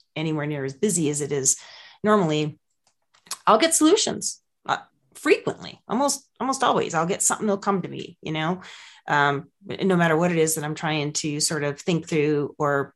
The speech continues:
or process. When you quiet all the other stuff,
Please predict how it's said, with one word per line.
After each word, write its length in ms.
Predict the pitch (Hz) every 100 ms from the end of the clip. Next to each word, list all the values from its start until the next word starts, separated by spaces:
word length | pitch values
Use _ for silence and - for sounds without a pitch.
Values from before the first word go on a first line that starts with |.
| -
or 100 | 131
process. 460 | - 320 359 151 -
When 100 | 185
you 100 | 175
quiet 520 | - - 214 247 -
all 140 | 190 180
the 160 | 160
other 200 | 196 262
stuff, 360 | 233 - 156 151